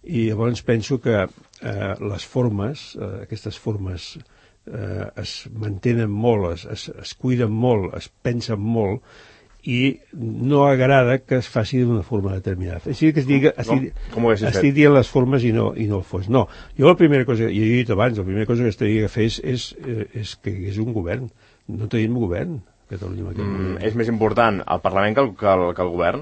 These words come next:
Speaker 2: i
Speaker 1: A
Speaker 2: per
Speaker 1: veure,
Speaker 2: tant,
Speaker 1: a
Speaker 2: abans
Speaker 1: veure,
Speaker 2: de que hi hagi govern,
Speaker 1: no, però el,
Speaker 2: s'aprova una cosa
Speaker 1: però
Speaker 2: al, al
Speaker 1: el,
Speaker 2: Parlament.
Speaker 1: però el govern és el que executa.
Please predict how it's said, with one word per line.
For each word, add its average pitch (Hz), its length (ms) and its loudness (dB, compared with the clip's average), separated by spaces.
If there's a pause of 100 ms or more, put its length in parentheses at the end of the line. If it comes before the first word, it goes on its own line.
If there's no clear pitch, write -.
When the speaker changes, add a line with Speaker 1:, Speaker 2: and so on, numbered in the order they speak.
Speaker 2:
i 107 100 -4
Speaker 1:
A - 60 -4
Speaker 2:
per 110 100 2
Speaker 1:
veure, 123 140 8
Speaker 2:
tant, 120 160 6 (100)
Speaker 1:
a 98 140 0
Speaker 2:
abans 123 240 8
Speaker 1:
veure, - 20 -2
Speaker 2:
de 110 80 2
que 101 120 4
hi 104 40 4
hagi 107 140 0
govern, 131 420 6
Speaker 1:
no, 123 160 4
però 107 220 2
el, 117 160 0
Speaker 2:
s'aprova 104 240 6
una 104 100 4
cosa 101 140 2
Speaker 1:
però 110 160 6
Speaker 2:
al, 92 160 4
al 92 80 -2
Speaker 1:
el, 113 80 -2
Speaker 2:
Parlament. 85 480 -4
Speaker 1:
però 110 100 0
el 98 80 -2
govern 110 320 2
és 147 140 0
el 127 80 -2
que 123 100 0
executa. 92 540 -6